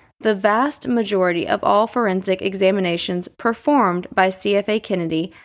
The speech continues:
have been in the area of child exploitation, including forensically examining devices in cases involving peer-to-peer programs,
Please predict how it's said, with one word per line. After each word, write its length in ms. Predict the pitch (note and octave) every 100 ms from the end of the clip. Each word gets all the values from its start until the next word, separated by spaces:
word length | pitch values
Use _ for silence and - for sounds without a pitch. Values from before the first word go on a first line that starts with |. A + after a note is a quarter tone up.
| _ _
have 320 | A3+ G#3+ G3+
been 260 | A#3+ C4 C4+
in 140 | C4
the 120 | C4
area 420 | G3+ F3+ F3+ F3 -
of 140 | G3+
child 400 | - F3 F3 F3+
exploitation, 840 | - - - F3+ F3+ D#3+ - - - _ _ -
including 720 | G#3+ G#3 D4 D#4 G#3+ F#3+ F#3+
forensically 880 | - G#3 G3+ A3+ C#4 C4+ C#4 C#4+
examining 640 | A#3+ A3 G3+ F#3+ F#3+ F#3+ G3
devices 640 | F#3+ F3 F3 - F3 F3
in 160 | - A3+
cases 520 | G3+ F3+ - F3+ F3
involving 600 | F#3+ F#3 E3+ E3+ F3 F3
peer-to-peer 960 | - G3 G3 G#3 - A#3 - F3+ F3
programs, 720 | E3+ A3+ A#3 A3 A2 F2+ -